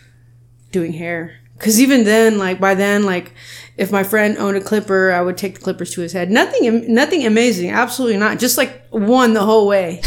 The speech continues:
You know what I mean? <laughs> And I wasn't even careful. It was just, and then, you know, people like, "Oh, she cuts hair."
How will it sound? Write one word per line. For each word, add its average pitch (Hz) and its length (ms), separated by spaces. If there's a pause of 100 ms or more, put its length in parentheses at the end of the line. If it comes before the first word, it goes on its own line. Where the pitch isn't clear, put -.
You 214 80
know 247 100
what 277 120
I 269 60
mean? 294 340
<laughs> 277 80
And 285 380
I 277 120
wasn't 311 240
even 269 200
careful. 240 460 (420)
It 247 40
was 262 220
just, 254 220
and 240 160
then, 262 200
you 247 100
know, 214 120
people 254 320
like, 208 220
"Oh, 240 100
she 233 160
cuts 202 220
hair." 175 260